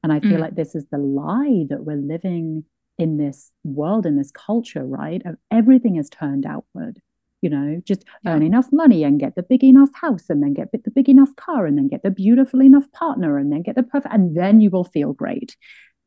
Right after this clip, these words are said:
Speaker 1: And it's such a lie, <laughs> you know, like,
Speaker 2: Yeah.
Speaker 1: people work themselves to death for other people, for the salary, for the house, for the car, for the imaginary partner, and still then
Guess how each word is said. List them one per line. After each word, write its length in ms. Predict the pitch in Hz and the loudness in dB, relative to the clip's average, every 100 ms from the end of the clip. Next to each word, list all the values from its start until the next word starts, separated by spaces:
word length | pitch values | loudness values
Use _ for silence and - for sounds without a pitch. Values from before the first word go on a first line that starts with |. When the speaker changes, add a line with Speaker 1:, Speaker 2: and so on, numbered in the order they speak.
| _ _ _ _ _ - | _ _ _ _ _ -4
Speaker 1:
And 100 | 170 | -4
it's 200 | 170 - | -4 -8
such 220 | 160 - | -10 -8
a 60 | 139 | -8
lie, 380 | 135 - - 277 _ | -8 -8 -10 -12 _
<laughs> 200 | _ _ | _ _
you 280 | 254 - 226 | 2 4 6
know, 320 | 233 - 220 - 240 285 - 262 - | 6 6 2 4 4 4 4 4 4
like, 220 | 220 269 - - - | 2 2 2 -4 -2
Speaker 2:
Yeah. 140 | 240 | 0
Speaker 1:
people 220 | 196 208 196 | 2 0 -2
work 380 | 170 190 220 | -2 -4 0
themselves 420 | 233 214 196 185 - | 2 2 0 -6 -8
to 180 | - 180 | -6 -4
death 320 | 170 151 151 _ _ _ | -4 -6 -12 _ _ _
for 220 | 202 190 185 | -4 -4 -2
other 160 | 180 | -6
people, 480 | 175 175 170 151 147 | -4 -4 -4 -4 -4
for 140 | - | -6
the 100 | 170 | -6
salary, 480 | 165 160 156 143 143 | -6 -8 -8 -6 -6
for 120 | 143 | -6
the 100 | 165 | -8
house, 380 | 160 151 143 - - | -8 -8 -10 -12 -14
for 60 | |
the 80 | 165 | -14
car, 340 | - 156 139 | -12 -10 -8
for 100 | - | -8
the 120 | 160 156 | -8 -8
imaginary 520 | 160 147 156 143 - | -8 -6 -4 -4 -6
partner, 560 | - - - 151 147 - _ _ _ 185 | -8 -10 -6 -6 -6 -10 _ _ _ -8
and 320 | 170 170 156 - _ _ _ _ _ _ | -6 -6 -8 -12 _ _ _ _ _ _
still 680 | - - - - 196 202 214 | -20 -20 -16 -4 -2 0 -2
then 560 | 180 156 156 160 160 | -4 -6 -6 -6 -10